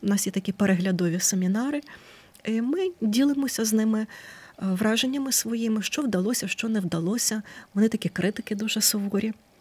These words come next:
так, вони один одного критикують, і це є нормально. А потім ми цьогоріч відновили,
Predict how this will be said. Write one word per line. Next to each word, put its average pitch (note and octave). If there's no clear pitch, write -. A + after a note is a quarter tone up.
так, A3+
вони F#3
один F3
одного D#3+
критикують, G3
і E3+
це -
є F3
нормально. F3
А F#3
потім D#4+
ми C#4
цьогоріч A3
відновили, G#3